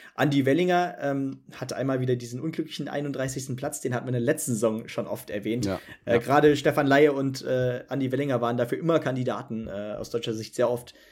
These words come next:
Speaker 1: eng gewesen. Am zweiten Tag immerhin, äh, fünfundzwanzigster geworden. Da lief es deutlich besser.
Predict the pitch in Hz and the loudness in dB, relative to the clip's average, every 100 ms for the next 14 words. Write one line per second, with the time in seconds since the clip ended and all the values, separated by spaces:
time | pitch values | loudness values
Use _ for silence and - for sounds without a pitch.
0 | _ _ - 147 147 139 139 139 139 - | _ _ -2 0 0 0 -4 -4 -8 -4
1 | 123 - 123 131 127 120 131 127 127 123 | -4 0 0 0 -2 -4 -2 0 0 -2
2 | 120 - 117 113 - 131 127 - 117 120 | -8 -8 -8 -6 -6 -6 -6 -6 -8 -8
3 | 127 123 117 117 120 120 117 - - - | -8 -6 -4 0 0 -2 -10 -20 -18 -6
4 | 107 120 120 117 - 123 120 127 123 127 | -4 -2 -4 -6 -4 0 2 2 -2 -2
5 | 120 123 127 | 2 0 0